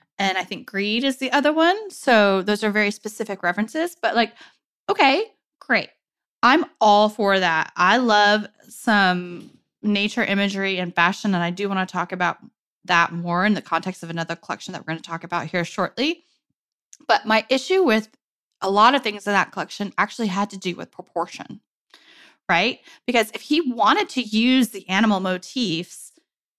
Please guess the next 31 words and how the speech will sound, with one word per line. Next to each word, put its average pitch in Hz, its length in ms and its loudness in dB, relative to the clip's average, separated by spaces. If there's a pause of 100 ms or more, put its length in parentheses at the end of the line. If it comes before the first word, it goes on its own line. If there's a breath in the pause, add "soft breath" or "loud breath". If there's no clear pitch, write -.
he 269 160 0
could - 320 2
have 170 560 -4
very 240 380 2
easily 220 840 0
incorporated, 202 880 -4 (140)
you 214 120 2
know, 190 140 2
the 190 140 -2
lion 190 380 2
head 196 340 -4
smaller 262 680 4
into 185 160 -4
the 190 120 -2
shoulder 240 500 0
of 196 80 -4
a 208 160 -16
dress, - 380 -6
or 214 80 -8
was 196 120 -10
coming, 220 400 0 (520 soft breath)
like, 208 240 -2
off 269 220 6
of 254 80 -2
her 247 100 2
shoulder, 240 720 0
or, 196 260 0 (300 loud breath)
or 214 240 2
actually 233 640 0 (200)
placed - 520 -6
them 302 440 2